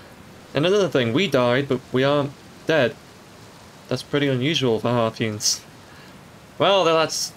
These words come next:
what's new with me, but hey, this is your first solo voyage. That's not quite new, you know. How's space treating you? Um... Where's your ship,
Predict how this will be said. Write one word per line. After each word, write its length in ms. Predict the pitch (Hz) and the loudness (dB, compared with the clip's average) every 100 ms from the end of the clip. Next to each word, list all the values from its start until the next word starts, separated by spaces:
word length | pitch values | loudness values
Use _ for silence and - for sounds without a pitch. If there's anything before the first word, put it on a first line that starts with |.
| - | -4
what's 280 | 160 160 - | -2 -2 -2
new 260 | 156 160 | 0 2
with 120 | 147 147 | 2 2
me, 320 | 143 123 131 | 2 2 2
but 160 | 135 | 2
hey, 240 | 127 123 123 | 2 2 2
this 140 | 131 | 0
is 80 | 135 | 0
your 160 | 131 131 | 0 0
first 320 | 165 165 - | 0 0 2
solo 280 | 170 170 151 | 2 2 2
voyage. 560 | 165 165 123 - - - - | 2 4 2 0 -6 -8 -14
That's 160 | 139 | -8
not 100 | 170 | -8
quite 180 | 165 160 | -8 -8
new, 80 | 190 | -6
you 180 | 143 117 | -4 -2
know. 180 | 135 151 - - - - - | -4 -6 -14 -20 -20 -18 -6
How's 300 | 381 381 - | -2 0 0
space 440 | - 190 151 - | 0 0 0 -2
treating 420 | - 123 117 110 | -4 -2 -2 -2
you? 300 | 107 104 104 - - - - - - - - - - | -2 -2 -2 -6 -20 -20 -20 -20 -20 -20 -20 -16 -4
Um... 800 | 127 139 147 147 143 139 135 135 131 - - - - - - - - | 0 2 2 2 0 0 -2 -4 -8 -20 -20 -20 -20 -20 -20 -20 -10
Where's 280 | 131 202 233 | -2 0 0
your 120 | 151 | 0
ship, 440 | 120 - - 190 | 0 0 0 -2